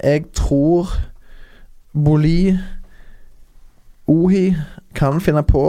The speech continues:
en del, eh, eh, helvete der for, eh, det Godset-laget, så min spådom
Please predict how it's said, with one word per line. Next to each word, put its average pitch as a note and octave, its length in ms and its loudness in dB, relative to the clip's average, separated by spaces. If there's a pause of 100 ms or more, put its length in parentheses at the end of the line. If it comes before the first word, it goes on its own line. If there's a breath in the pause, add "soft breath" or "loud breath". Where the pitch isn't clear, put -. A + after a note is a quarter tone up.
(120)
en D3 140 0
del, C#3+ 320 2 (120)
eh, C#3+ 580 2 (640 loud breath)
eh, A#1 1600 -2
helvete C#3+ 500 0
der D#3 220 2
for, D3 420 0
eh, C#3 280 2
det C#3 180 0
Godset-laget, F#3 640 0
så C#3+ 480 2 (800 loud breath)
min D#3+ 220 2
spådom D3+ 640 2